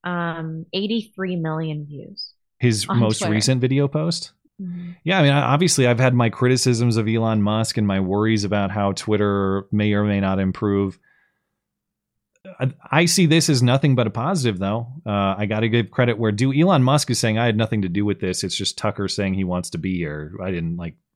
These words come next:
Speaker 2: pay him
Speaker 1: Yeah.
Speaker 2: to come here or something. But I, I'm, I'm thrilled to see him do that, even if temporary, versus, like, I'm
Speaker 1: It's
Speaker 2: going to
Speaker 1: fantastic.
Speaker 2: Newsmax or I'm going to, you know,
Speaker 1: Yeah.
Speaker 2: some other cable channel. If we can just really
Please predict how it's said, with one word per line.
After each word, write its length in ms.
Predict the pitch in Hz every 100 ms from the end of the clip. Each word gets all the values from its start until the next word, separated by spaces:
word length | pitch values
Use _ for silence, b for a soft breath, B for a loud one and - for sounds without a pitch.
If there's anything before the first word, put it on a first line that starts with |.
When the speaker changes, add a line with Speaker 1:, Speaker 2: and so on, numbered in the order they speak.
| -
Speaker 2:
pay 160 | 90 82
him 120 | 170
Speaker 1:
Yeah. 180 | 160 151
Speaker 2:
to 40 |
come 100 | 82
here 160 | 85 76
or 40 |
something. 320 | - 78 73 - b b b b b 107
But 100 | 110
I, 280 | 135 143 139
I'm, 340 | 123 143 131 - -
I'm 160 | 135 135
thrilled 320 | - 196 190
to 60 | 170
see 180 | 185
him 140 | 165 143
do 140 | 156
that, 140 | 165 131
even 160 | 143 135
if 100 | 120
temporary, 680 | - 220 180 107 87 101 - b b b 113
versus, 460 | 131 139 139 110
like, 220 | 117 101
I'm 160 | 127 135
Speaker 1:
It's 80 | 135
Speaker 2:
going 200 | 139 131
to 60 | 123
Speaker 1:
fantastic. 440 | 113 117 117 101
Speaker 2:
Newsmax 460 | 92 90 90 - 104
or 140 | 92
I'm 140 | 95
going 320 | 98 101 101 101
to, 220 | 101 98
you 100 | 98
know, 60 | 92
Speaker 1:
Yeah. 80 |
Speaker 2:
some 120 | 120 107
other 160 | 101
cable 420 | - 104 101 98
channel. 320 | 87 92 87 b b b b
If 80 | -
we 80 | 240
can 160 | 285 120
just 260 | 123 -
really 720 | 101 113 143 147 131 110 98